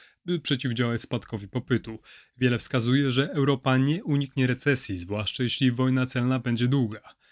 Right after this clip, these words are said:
Goldman Sachs obniżył prognozy wzrostu zarówno dla U S A, jak i strefy euro na dwa tysiące dwudziesty piąty rok,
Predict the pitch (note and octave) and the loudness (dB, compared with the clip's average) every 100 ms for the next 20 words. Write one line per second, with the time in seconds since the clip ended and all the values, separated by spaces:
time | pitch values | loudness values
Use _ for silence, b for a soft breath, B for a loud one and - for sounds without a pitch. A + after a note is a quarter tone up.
0 | b b - A#2 A#2 A2 C#3 C3 - C#3+ | b b -2 0 0 0 -4 -6 -6 -2
1 | B2+ B2+ B2 - C3 B2+ B2+ B2+ B2 A#2 | 2 4 2 0 2 4 4 4 0 -2
2 | A#2+ A2+ B2 A#2 A2+ A2+ G#2 A#2 - C3+ | -4 -4 -6 -6 -2 -4 -4 -8 -6 0
3 | C3+ C3 C3+ C#3 C#3 B2+ B2+ - - A#2+ | 0 0 -2 -4 -4 -4 -4 -4 -2 -2
4 | A#2+ A#2+ A#2+ A#2 A2+ G#2 A2+ - A2+ A2+ | 0 -2 0 0 -2 -4 -8 -6 -6 -6
5 | A2+ A#2 - A#2 A2+ G#2+ C3+ B2+ | -6 -8 -8 -4 -4 0 0 0